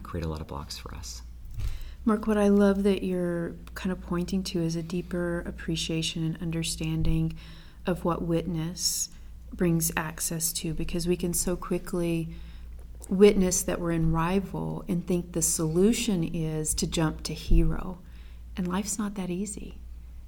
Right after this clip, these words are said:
Speaker 2: That switch in an authentic way is not that easy, because what the rival is embedded in is an inner judge of, um, trying to critique and kind of pigeonhole us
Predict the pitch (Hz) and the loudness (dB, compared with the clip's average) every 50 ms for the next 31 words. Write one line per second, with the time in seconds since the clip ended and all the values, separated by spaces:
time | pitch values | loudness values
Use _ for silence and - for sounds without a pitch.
0 | - - - 185 - - - - - - 190 190 208 202 196 202 - - - - | -10 -4 -2 -2 0 0 0 -2 0 0 4 6 6 6 6 2 0 -4 -4 -2
1 | - 185 175 175 170 170 165 160 165 - - 208 220 240 226 233 196 - - - | -2 -2 0 0 0 0 -2 -2 -4 -2 2 4 4 4 4 2 0 -2 -2 -4
2 | 170 160 156 156 160 160 - - 165 160 160 - 165 160 160 160 185 165 165 160 | -2 -2 -2 -2 -2 -4 -4 -4 -6 -6 -6 -6 -8 -8 -8 -6 -6 -6 -6 -6
3 | 160 - - 175 180 185 - - - - - - - - - 208 202 202 202 208 | -8 -8 -10 -12 -12 -12 -12 -14 -14 -14 -14 -14 -12 -8 -2 4 4 4 4 4
4 | 202 196 190 196 226 220 233 226 214 196 - 190 170 170 165 175 165 175 170 180 | 4 4 6 6 6 6 6 6 6 6 4 2 0 0 0 -2 -2 0 0 0
5 | 175 - - - - 185 175 175 170 - - - - - - - - - - - | -2 -2 -4 -8 -8 -8 -8 -8 -10 -10 -14 -16 -18 -18 -20 -18 -18 -18 -8 -2
6 | - 190 170 185 180 175 175 175 175 165 165 - 170 160 165 - 185 170 - - | 0 2 2 4 4 4 4 2 2 0 0 -2 -2 -2 -2 -4 -6 -8 -10 -12
7 | - - - - - - - - - - - - - - - - - - - - | -12 -14 -16 -18 -20 -20 -18 -18 -16 -16 -16 -16 -14 -14 -14 -14 -14 -14 -14 -14
8 | - - - - - - - - - 180 175 170 175 170 165 165 165 - - - | -14 -14 -16 -16 -16 -16 -12 -6 -2 0 2 2 2 0 0 -4 -6 -10 -12 -12
9 | - - 180 165 165 165 170 170 - - - 175 170 160 170 170 - - 170 - | -8 -8 -6 -4 -4 -4 -4 -6 -6 -4 0 0 0 0 -2 -4 -4 -6 -4 -2
10 | - - 247 226 220 208 208 - - - 180 165 165 160 160 160 160 - - - | 2 4 4 4 4 2 0 -2 -6 -4 -2 -2 0 0 0 0 -2 -2 -2 -2
11 | 165 - - - - - 208 202 208 196 190 190 - 190 185 185 180 175 170 170 | -2 0 0 0 2 2 2 4 4 2 0 0 0 -2 -2 -2 -2 -2 -2 -2
12 | 170 - - - | 0 0 0 0